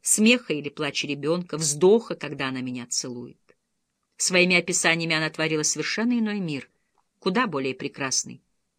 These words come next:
Через некоторое время я и стал воображать себе звуки, главным образом на основании её описаний, чтобы слышать так же, как она. Я думал, через некоторое время это стало у меня навязчивой идеей,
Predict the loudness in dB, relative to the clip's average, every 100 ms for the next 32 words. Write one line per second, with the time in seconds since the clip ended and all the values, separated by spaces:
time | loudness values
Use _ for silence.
0 | _ _ _ 0 2 4 2 4 4 6
1 | 4 4 4 4 2 -2 0 -2 2 2
2 | 4 -2 -10 -18 -2 0 2 2 0 -2
3 | -2 -2 -2 -4 -6 -10 -12 _ _ _
4 | _ _ _ 0 4 4 4 4 4 4
5 | 2 2 2 2 2 4 4 2 0 0
6 | 0 2 0 -2 -4 -2 -2 0 0 0
7 | -2 -4 -6 -6 -10 -10 -8 -8 -10 -14
8 | _ _ _ _ _ 2 4 6 4 2
9 | 2 4 2 2 2 6 6 6 2 0
10 | 0 2 2 0 2 4 4 2 0 0
11 | 0 4 4 2